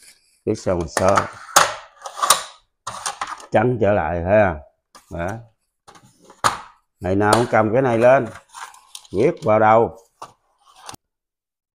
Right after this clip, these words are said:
Còn cái này để nghe, nghe nha bạn, nghe. Phần này để coi về nè, nghe, nghe,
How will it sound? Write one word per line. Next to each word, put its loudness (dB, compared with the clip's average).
Còn -4
cái 2
này 2
để 0
nghe, 2
nghe 2
nha 0
bạn, -10
nghe. -2
Phần -4
này -2
để -4
coi 6
về 2
nè, -4
nghe, -2
nghe, 0